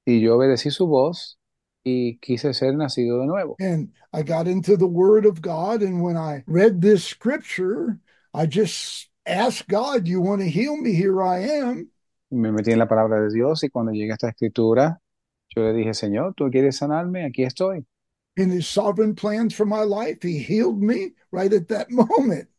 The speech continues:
Speaker 2: right?
Speaker 1: En su, en su plan soberano para mi vida, él me sanó allí en ese, en ese momento.
Speaker 2: And as I was reading through the Bible, one day he told me to sell all I had.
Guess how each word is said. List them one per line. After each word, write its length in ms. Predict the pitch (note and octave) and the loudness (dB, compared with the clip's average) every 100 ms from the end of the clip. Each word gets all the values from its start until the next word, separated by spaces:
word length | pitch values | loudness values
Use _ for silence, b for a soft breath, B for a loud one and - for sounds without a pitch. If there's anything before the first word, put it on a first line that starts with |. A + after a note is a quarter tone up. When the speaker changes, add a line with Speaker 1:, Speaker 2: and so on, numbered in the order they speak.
| _ _ | _ _
Speaker 2:
right? 240 | E3 A3 | -2 0
Speaker 1:
En 80 | D#3+ | -2
su, 260 | - B2 - _ | 0 -2 -2 _
en 100 | A2+ | -4
su 120 | A2+ | 2
plan 160 | A#2 A#2 | 4 6
soberano 540 | C3+ C3+ C3 C#3 E3 | 8 8 8 6 2
para 180 | D#3+ E3 | 0 -2
mi 120 | E3 | 0
vida, 340 | D3+ D#3+ G3 | 2 2 0
él 80 | D#3+ | -2
me 120 | C3 | -4
sanó 300 | C3 C3 C3 | -4 -6 -4
allí 220 | D3 C3+ C#3 | -4 -2 -4
en 180 | D3+ | -4
ese, 180 | C3 - | -6 -4
en 300 | C#3 - A#2 | -6 -4 0
ese 180 | A#2+ C3 | 2 2
momento. 520 | C#3 E3 G#3 - G2+ - _ _ _ _ _ - | 2 2 -2 -6 -10 -10 _ _ _ _ _ -2
Speaker 2:
And 140 | G3+ | 2
as 220 | G3+ F#3 | 4 2
I 80 | F3 | 2
was 220 | F#3+ F#3 D3+ | 0 0 2
reading 400 | G3+ A#3 A#3+ F3+ | 2 4 4 2
through 200 | A#3 G#3+ | 0 -2
the 100 | G3+ | -2
Bible, 600 | D3+ E3 A#3 C#4+ C#4+ A#3+ | -4 -4 -4 -4 -6 -4
one 300 | G3 A#3 A3+ | -2 0 2
day 340 | A3+ B3 A#3+ | 2 2 0
he 60 | G#3 | -4
told 360 | - A3+ A#3 | -2 0 0
me 120 | A3+ | 0
to 140 | A#3+ B3 | -2 -8
sell 400 | - B3+ D4+ A#3 | -4 -2 0 2
all 300 | A3+ B3+ C4 | 2 2 0
I 100 | C4 | -4
had. 520 | B3+ F4 E4 E3+ - | -2 -2 -2 -6 -12